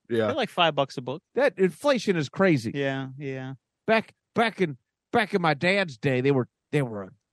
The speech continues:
Speaker 3: a nice shining nickel.
Speaker 2: They were a nickel or twenty-five cents a book. <laughs>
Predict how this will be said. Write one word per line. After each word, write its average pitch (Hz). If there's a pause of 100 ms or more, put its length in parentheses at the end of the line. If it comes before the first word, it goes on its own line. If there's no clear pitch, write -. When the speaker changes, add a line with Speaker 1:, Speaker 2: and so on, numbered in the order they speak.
Speaker 3:
a -
nice 135
shining 123
nickel. -
Speaker 2:
They 170
were 147
a 143
nickel 165
or 143
twenty-five 156
cents 156
a 143
book. 131 (340)
<laughs> 123